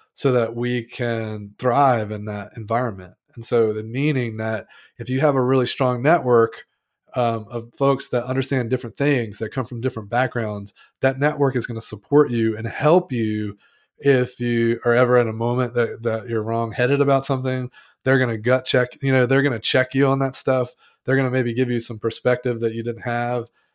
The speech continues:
Um, and they can open up doors that maybe would not have been opened up previously, you know, um, just making you aware of opportunities you didn't even know that were there.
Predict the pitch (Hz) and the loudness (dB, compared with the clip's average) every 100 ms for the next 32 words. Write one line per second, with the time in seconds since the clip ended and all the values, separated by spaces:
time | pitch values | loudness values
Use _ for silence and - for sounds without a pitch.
0 | _ - 123 117 113 107 - 147 151 139 | _ -4 -2 -2 -4 -8 -2 0 2 2
1 | 131 131 139 123 113 127 185 135 117 113 | 2 0 2 -2 2 4 6 4 2 -2
2 | 113 117 117 110 107 104 - 120 113 110 | 0 -2 0 -2 -4 -8 -8 -4 -2 -2
3 | 117 117 110 110 113 117 107 107 - 110 | -4 -4 -4 -2 -2 -2 -8 -10 -6 -8
4 | 107 110 107 107 107 107 104 110 101 _ | -8 -10 -10 -10 -12 -12 -12 -14 -14 _
5 | - _ 120 127 127 117 110 107 113 120 | -20 _ -6 -6 -4 -4 -4 2 4 6
6 | 113 107 - - 123 120 107 101 107 117 | 4 0 -4 -8 -4 -2 -4 -6 -8 -6
7 | 113 107 104 107 120 117 107 98 _ _ | -8 -14 -16 -8 -4 -4 -4 -8 _ _
8 | _ 117 107 110 110 107 131 117 95 92 | _ -10 -6 -4 -2 0 2 2 -2 -10